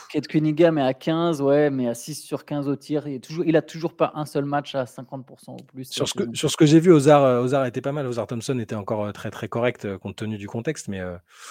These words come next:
Speaker 2: le reste, heu, même Duren est beaucoup plus discret. C'était une machine sur les premiers matchs, là, il est plus discret, heu. Jaden Ivey dans le cinq, honnêtement, heu,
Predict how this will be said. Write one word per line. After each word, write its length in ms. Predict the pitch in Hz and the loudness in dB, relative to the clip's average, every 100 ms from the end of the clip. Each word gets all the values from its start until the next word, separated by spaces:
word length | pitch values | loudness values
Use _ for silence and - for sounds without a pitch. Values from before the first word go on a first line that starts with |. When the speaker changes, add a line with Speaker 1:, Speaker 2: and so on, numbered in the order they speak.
| - - _ | -20 -20 _
Speaker 2:
le 100 | - 107 | -12 -6
reste, 280 | 123 - | -4 -4
heu, 140 | 98 90 - - - - | -6 -8 -12 -16 -16 -6
même 180 | 127 135 | -4 0
Duren 360 | 131 135 170 | 2 2 2
est 240 | 113 95 92 | 0 -4 -6
beaucoup 240 | 104 - | -10 -12
plus 140 | 123 117 | -12 -8
discret. 520 | 117 - 156 123 95 | -8 -2 -2 -2 -4
C'était 160 | - | -8
une 80 | 98 | -6
machine 380 | 117 117 - 131 | -4 -2 -2 -4
sur 120 | 107 | -4
les 100 | 101 | -6
premiers 200 | - 110 | -6 -4
matchs, 260 | 123 139 - | -2 -4 -4
là, 120 | 110 | -4
il 80 | 98 | -4
est 60 | 90 | -10
plus 140 | 104 | -14
discret, 400 | 101 - 143 143 104 | -12 -8 -4 -4 -4
heu. 40 | 90 - - - - - - | -8 -18 -20 -20 -20 -20 -6
Jaden 300 | 123 131 135 | 0 2 2
Ivey 260 | 135 135 | 2 2
dans 120 | 151 135 | 2 2
le 60 | |
cinq, 300 | - 156 143 | 2 0 0
honnêtement, 520 | 123 117 143 143 127 104 | -2 -2 -2 -2 -2 -4
heu, 180 | 95 | -8